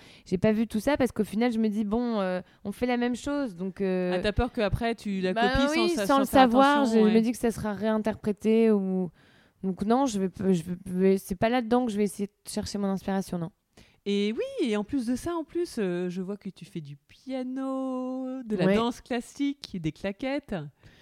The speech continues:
Speaker 2: Donc, t'es
Speaker 1: Ouais, bah,
Speaker 2: vraiment,
Speaker 1: j'étais
Speaker 2: euh, <laughs>
Speaker 1: au
Speaker 2: parce que
Speaker 1: non,
Speaker 2: c'est
Speaker 1: mais alors ça, c'était... Alors le piano, non, j'ai fait le conservatoire
Speaker 2: Bah oui.
Speaker 1: dans le Nord. Bah, j'ai, j'ai, j'ai tenu trois ans, euh, parce que j'étais donc... Euh,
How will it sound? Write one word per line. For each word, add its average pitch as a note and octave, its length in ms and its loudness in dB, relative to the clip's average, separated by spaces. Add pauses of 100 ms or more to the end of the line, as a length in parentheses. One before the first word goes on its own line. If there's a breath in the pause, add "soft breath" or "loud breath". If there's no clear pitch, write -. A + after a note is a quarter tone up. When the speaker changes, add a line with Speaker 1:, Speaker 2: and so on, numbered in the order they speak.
(120 soft breath)
Speaker 2:
Donc, F3+ 100 -4
t'es E3+ 60 2
Speaker 1:
Ouais, G#3 180 8
bah, G3+ 140 8
Speaker 2:
vraiment, G#3+ 240 2
Speaker 1:
j'étais A3+ 160 2
Speaker 2:
euh, - 60 2
<laughs> G3 400 -2
Speaker 1:
au - 20 -6
Speaker 2:
parce - 340 -10
que G#3 100 -14
Speaker 1:
non, A#3+ 140 0
Speaker 2:
c'est C4+ 60 -2
Speaker 1:
mais A3+ 80 6
alors G3 240 4
ça, A#3+ 240 4
c'était... A3 600 2
Alors F#3+ 240 2
le G3 80 0
piano, G#3+ 400 2
non, A3+ 200 4
j'ai F#3+ 140 2
fait - 80 0
le F#3+ 80 2
conservatoire G3+ 880 2 (360 soft breath)
Speaker 2:
Bah C#3 140 -12
oui. F#3+ 140 -8
Speaker 1:
dans E3+ 160 0
le F3+ 60 0
Nord. G#3 420 4
Bah, F3 100 2
j'ai, F3 200 2
j'ai, E3+ 240 -2
j'ai E3 160 0
tenu F#3 280 0
trois F#3+ 360 0
ans, B3 320 -2
euh, D#3+ 360 2 (440 soft breath)
parce - 260 -12
que F3+ 100 2
j'étais D#3+ 480 2
donc... D#3+ 300 -4
Euh, D3 320 -2